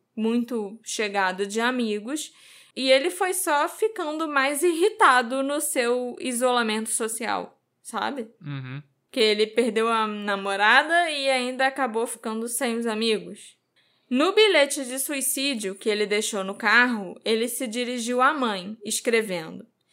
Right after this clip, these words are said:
Speaker 1: "Eu sabia que não viveria até ser uma pessoa idosa durante toda a minha vida,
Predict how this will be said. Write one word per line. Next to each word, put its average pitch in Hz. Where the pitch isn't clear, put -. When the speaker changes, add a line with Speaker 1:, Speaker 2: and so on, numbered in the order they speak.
Speaker 1:
"Eu 294
sabia 311
que 311
não 269
viveria 247
até 247
ser 247
uma 233
pessoa 240
idosa 208
durante 214
toda 247
a 262
minha 262
vida, 175